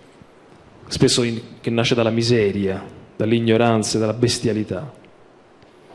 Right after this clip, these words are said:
ma da regole che questo vogliono dirti, per comandare, per essere uomo devi comandare, per essere corteggiato e desiderato devi avere potere, per avere potere devi avere soldi,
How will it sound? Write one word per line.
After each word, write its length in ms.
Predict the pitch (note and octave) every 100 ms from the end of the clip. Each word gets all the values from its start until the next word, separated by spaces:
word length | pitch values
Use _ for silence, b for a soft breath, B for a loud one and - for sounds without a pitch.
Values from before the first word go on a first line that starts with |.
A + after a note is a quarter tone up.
| - -
ma 120 | C#3+
da 120 | D3+
regole 360 | F#3+ F#3 C#3 A#2+
che 100 | A#2+
questo 240 | F#3+ -
vogliono 280 | C3 A#2 A2+
dirti, 400 | G#2+ G2 - - - _ _ _ _ _ _ -
per 160 | A#2
comandare, 800 | - A2 G#2+ G#2+ G#2+ G2+ A2+ F3 - - - - - - B B B
per 140 | E3
essere 260 | F#3 - F3+
uomo 180 | G#3 F#3+
devi 180 | D#3+
comandare, 760 | C#3+ C#3 A#2+ G2+ F2+ A#2+ - - - _ - - - - - - - - - - - - - - - - - - - - - - - - - -
per 100 | E3
essere 240 | F3 F3+
corteggiato 580 | D#3 D#3+ D#3+ D3 F#3 F3
e 40 | D3+
desiderato 520 | C#3 C#3 D#3+ F#3 D#3+
devi 180 | D3 C#3+
avere 180 | C#3
potere, 480 | C3 B2+ G#2 G2 G2+ - - - - - -
per 140 | C#3+
avere 140 | C#3+ D#3+
potere 220 | F3+ G#3
devi 160 | E3
avere 140 | C#3 B2+
soldi, 360 | A#2 G2+ G2+